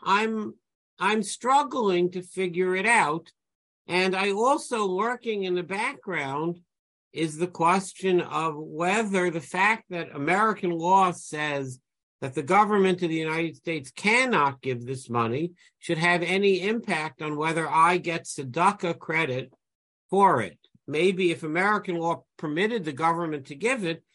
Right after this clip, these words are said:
then it would not be tzedakah. But the government is not, I'm not an agent of the government, because if I were the agent of the government,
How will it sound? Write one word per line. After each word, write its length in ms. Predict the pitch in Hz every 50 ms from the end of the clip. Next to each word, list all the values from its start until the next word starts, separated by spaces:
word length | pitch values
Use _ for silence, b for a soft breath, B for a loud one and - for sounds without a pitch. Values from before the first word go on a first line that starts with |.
| _ _ _ _ _
then 220 | 139 147 156 160
it 160 | 165 143 156
would 160 | 165 165 143 151
not 320 | 175 196 220 233 233 -
be 160 | - 156 143
tzedakah. 580 | 127 - - 147 135 135 127 123 127 135 127 120
But 240 | 135 139 135 120 127
the 80 | 151
government 520 | 139 175 196 220 220 220 202 190 175 156 165
is 160 | 156 147 151
not, 340 | 165 180 190 196 190 - -
I'm 200 | 160 175 190 196
not 180 | 202 196 190 180
an 140 | 175 160
agent 480 | 147 165 185 208 208 170 - 185 180 175
of 80 | 165 147
the 80 | 156
government, 460 | 131 147 143 139 135 147 147 147 135
because 280 | 135 131 156 151 143 143
if 80 | 139 131
I 280 | 131 156 170 175 180
were 180 | 170 165 160 151
the 200 | 147 147 139 139
agent 520 | 156 170 185 202 185 160 165 160 139 147
of 80 | 139 135
the 60 | 139 123 123
government, 420 | 120 120 117 120 123 127 131 123